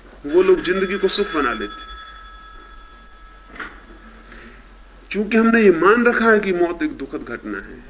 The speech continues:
तो बचपन से वो हमारे दिमाग में प्रवेश हो जाता है कि मौत, तो मौत से जीवन भर हम भयभीत, डरे हुए, कपे हुए खड़े रहते हैं। और ये कंपन इतना ज्यादा है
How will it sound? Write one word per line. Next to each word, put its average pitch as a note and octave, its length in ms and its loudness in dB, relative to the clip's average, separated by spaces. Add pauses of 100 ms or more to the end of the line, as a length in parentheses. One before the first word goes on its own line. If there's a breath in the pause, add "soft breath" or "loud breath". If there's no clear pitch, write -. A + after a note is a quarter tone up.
तो B2 80 -12
बचपन C#3+ 440 -2
से F#3+ 140 -4
वो F3 120 0
हमारे E3 280 -4
दिमाग D3+ 300 -6
में D#3 120 -8 (540)
प्रवेश A#2 340 -6
हो F2 100 -12
जाता G2 300 -16
है G#2+ 60 -14
कि A#2 140 -16
मौत, A2+ 280 -8 (2000)
तो B2+ 80 -8
मौत B2 520 0
से G#3+ 260 -4 (140)
जीवन D#3+ 360 -6 (120)
भर F3+ 240 -4
हम G3 260 -4
भयभीत, C#3+ 540 -8 (100)
डरे B2 220 -4
हुए, C#3 300 -14 (120)
कपे A#2+ 200 -10
हुए A2+ 220 -12
खड़े - 180 -18
रहते - 140 -16
हैं। - 140 -20 (1500 loud breath)
और D3+ 160 -2
ये G3 100 4 (140)
कंपन G#3 380 2
इतना G#3+ 340 4
ज्यादा C3+ 320 2
है G#2+ 180 -12